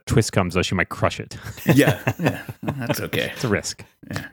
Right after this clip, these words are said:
Speaker 1: Uh, well, we are here to discuss the second half of season two of What If, which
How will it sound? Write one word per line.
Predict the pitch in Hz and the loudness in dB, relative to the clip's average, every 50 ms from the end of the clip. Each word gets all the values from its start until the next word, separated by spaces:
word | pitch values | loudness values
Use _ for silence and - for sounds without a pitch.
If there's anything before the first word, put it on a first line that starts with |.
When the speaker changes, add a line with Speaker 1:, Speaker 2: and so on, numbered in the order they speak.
| _ _ - - | _ _ 2 4
Speaker 1:
Uh, | 131 127 127 123 123 120 120 117 117 120 120 - | 6 8 8 8 6 6 6 6 6 4 2 0
well, | - 160 123 131 143 117 98 107 | -2 4 6 8 8 8 6 4
we | 113 127 | 4 6
are | 139 143 | 6 6
here | 139 139 139 131 | 6 4 2 2
to | 113 - 117 | 4 2 2
discuss | 110 104 - - - 110 110 123 - - - | 2 2 2 4 6 6 6 4 2 -4 -6
the | 127 110 104 | -4 -4 -2
second | - - - 233 220 170 202 190 156 | -2 4 4 4 6 6 4 4 6
half | 131 139 147 147 143 - - | 6 6 6 6 4 2 -2
of | - 110 - | -4 -4 0
season | - 127 113 104 110 104 | 2 2 4 4 2 0
two | - - 117 110 104 | 2 4 4 4 4
of | 92 78 - | 2 0 -2
What | - 82 85 95 95 - | -4 2 2 2 2 2
If, | - - 92 101 - - - - _ _ _ _ _ _ _ | 2 2 4 4 2 -2 -8 -16 _ _ _ _ _ _ _
which | 110 95 95 - - - | -2 -2 -2 -2 -4 -8